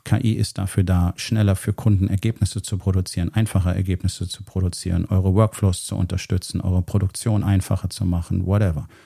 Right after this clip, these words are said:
Und ja, hier und da wirst du vielleicht jemanden einsparen können.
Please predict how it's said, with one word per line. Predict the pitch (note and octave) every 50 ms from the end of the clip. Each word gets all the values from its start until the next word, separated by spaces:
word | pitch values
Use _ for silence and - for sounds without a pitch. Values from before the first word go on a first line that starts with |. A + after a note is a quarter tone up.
| - - - - - - -
Und | A2+ A2+ A2
ja, | - A2+ G2
hier | F2 G2+ G#2+ - -
und | G#2 G2
da | G2+ G2 F#2+
wirst | G#2+ G2+ - -
du | G#2
vielleicht | - - G#2+ G2+ - - -
jemanden | G#2 G2+ G2 G2 G2
einsparen | - G#2 G#2 - - - - E2 E2+ -
können. | - - B2 -